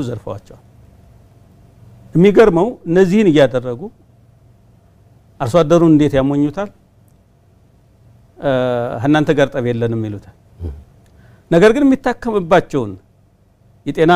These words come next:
ተቋማቱን እያወደሙ እየዘረፉ፣ የትምህርት ልጆቹ የሚማሩበት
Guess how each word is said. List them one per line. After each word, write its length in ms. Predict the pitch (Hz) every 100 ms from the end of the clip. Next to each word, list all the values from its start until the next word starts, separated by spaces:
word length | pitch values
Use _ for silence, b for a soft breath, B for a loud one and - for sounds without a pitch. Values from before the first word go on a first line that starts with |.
| 165
ተቋማቱን 600 | 165 147 147 135 - 101 - _ _ _ _ -
እያወደሙ 920 | 170 156 156 185 175 175 143 151 151 131
እየዘረፉ፣ 640 | 135 165 160 165 151 113 98 _ _ _ -
የትምህርት 400 | 156 180 190 185
ልጆቹ 300 | 156 156 175 202
የሚማሩበት 720 | 190 180 160 143 117 113